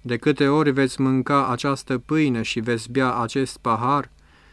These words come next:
moartea Domnului vestiți până când va veni.”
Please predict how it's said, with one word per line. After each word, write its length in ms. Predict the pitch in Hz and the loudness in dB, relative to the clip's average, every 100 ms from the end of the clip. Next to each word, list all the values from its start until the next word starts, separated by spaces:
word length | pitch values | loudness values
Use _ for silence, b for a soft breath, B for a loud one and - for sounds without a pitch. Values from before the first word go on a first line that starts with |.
| b - | b -2
moartea 480 | 131 170 185 151 | 2 2 2 -2
Domnului 580 | 127 139 147 135 123 120 | 0 2 2 2 2 0
vestiți 600 | 113 117 - - 139 - - | 0 0 -2 -4 -4 -4 -6
până 280 | 143 139 | -2 -2
când 500 | 113 - 123 123 117 - | -2 -4 -4 -4 -6 -12
va 240 | 120 117 | -4 -2
veni.” 400 | 110 110 107 107 | 0 -2 -2 -4